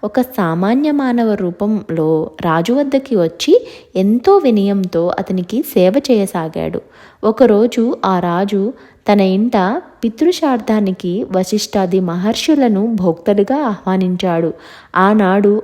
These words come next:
ఆ కపట సేవకుడు వంటలో రహస్యంగా నరమాంసం కలిపాడు. భోజన సమయంలో వశిష్ఠ మహర్షి అది తెలుసుకొని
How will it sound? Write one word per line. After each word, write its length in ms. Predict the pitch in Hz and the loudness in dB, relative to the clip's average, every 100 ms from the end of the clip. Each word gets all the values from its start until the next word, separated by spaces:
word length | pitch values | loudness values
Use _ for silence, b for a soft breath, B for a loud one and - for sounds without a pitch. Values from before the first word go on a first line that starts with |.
| - | -2
ఆ 160 | 196 | -2
కపట 380 | 196 - 175 202 | -2 -4 -6 -4
సేవకుడు 720 | 262 294 262 254 254 202 240 - B B - | 0 2 2 2 0 0 0 -4 B B 2
వంటలో 540 | 190 202 254 233 240 | 2 4 2 4 2
రహస్యంగా 840 | 247 175 185 202 - 247 220 190 220 | 2 0 0 -4 0 2 2 2 0
నరమాంసం 880 | 208 170 165 220 262 240 220 254 330 | 0 0 0 0 0 -2 -4 -4 0
కలిపాడు. 640 | 277 220 214 196 180 165 - B B B - | 0 0 -2 -2 0 -4 -8 B B B -4
భోజన 420 | 196 202 277 339 | 2 2 2 -2
సమయంలో 720 | - 302 226 214 190 196 311 - | -2 0 2 2 0 0 -2 -2
వశిష్ఠ 440 | 170 180 247 - 302 | -4 -2 -4 -4 -4
మహర్షి 680 | 254 190 185 - 196 208 - | -2 -2 -4 -4 -4 -4 -2
అది 160 | 185 185 | -2 -2
తెలుసుకొని 840 | - 180 220 311 233 190 175 185 | -2 -2 -2 -4 -2 -2 -2 -4